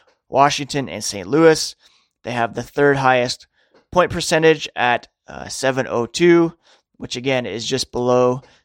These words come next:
the Blues and the Capitals. But if you dig a bit deeper, things aren't as encouraging. If we go back to the beginning of December, the Bruins are nine five and seven.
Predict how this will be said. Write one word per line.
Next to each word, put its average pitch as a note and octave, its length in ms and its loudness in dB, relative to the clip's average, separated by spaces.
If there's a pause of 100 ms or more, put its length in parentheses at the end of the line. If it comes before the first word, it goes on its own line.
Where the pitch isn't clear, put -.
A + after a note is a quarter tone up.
(120)
the A#2+ 100 -10
Blues B2 460 -4
and A2+ 160 -10
the A2+ 80 -8
Capitals. C#3 560 -2
But A2 160 -8
if B2+ 220 -14
you C3+ 80 -8
dig D3+ 240 -2
a D3 40 -2
bit B2+ 220 -2
deeper, D#3 540 0 (260)
things D#3 260 -6
aren't C3+ 300 -4
as B2 340 -6
encouraging. A#2+ 760 -2 (1300)
If C3+ 120 -16
we C#3 80 2
go D3+ 180 4
back D3+ 260 4
to C#3+ 100 -4
the C#3 80 0
beginning C#3+ 300 -2
of B2+ 80 -8
December, F3+ 600 2 (380)
the - 60 -14
Bruins D3 380 0
are B2+ 160 -4
nine C#3+ 380 2
five C#3 400 2
and A#2+ 120 -8
seven. E3 440 0